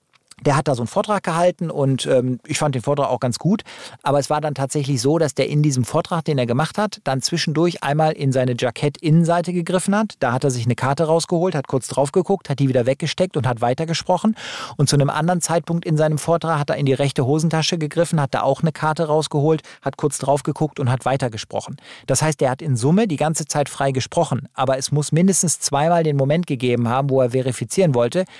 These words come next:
„Hab ich alles gesagt, was ich sagen wollte? Ähm, hab ich irgendwie was vergessen? Oder, oh Mist, ich weiß gar nicht mehr, was der dritte oder der zweite Punkt war. Ich guck schnell nochmal auf diesen Lösungsflyer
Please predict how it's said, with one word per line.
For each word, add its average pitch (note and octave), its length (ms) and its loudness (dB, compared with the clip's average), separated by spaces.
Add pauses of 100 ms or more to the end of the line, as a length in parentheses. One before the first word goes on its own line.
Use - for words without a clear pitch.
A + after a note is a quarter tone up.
(100)
„Hab C#3 120 -2
ich D3+ 140 -4
alles D3+ 240 0
gesagt, C#3+ 380 -2
was C#3 100 0
ich A#2+ 140 -6
sagen D3 260 0
wollte? A2+ 360 0 (240)
Ähm, C3+ 280 2
hab C#3+ 120 0
ich C#3+ 120 -4
irgendwie C#3 280 2
was C3+ 120 0
vergessen? C#3+ 480 0
Oder, D#3 380 2
oh D#3 100 2
Mist, D#3 320 0
ich D3+ 140 -10
weiß D3+ 240 0
gar D#3+ 160 -2
nicht D3 140 -2
mehr, D3 120 4
was C#3 140 0
der C3+ 140 0
dritte D#3 400 2
oder B2+ 180 2
der A#2+ 160 0
zweite D3+ 320 -2
Punkt B2+ 260 -4
war. B2+ 120 0
Ich - 80 -8
guck - 180 -4
schnell C#3+ 220 2
nochmal C#3 200 2
auf - 120 -6
diesen B2+ 200 2
Lösungsflyer C#3+ 800 0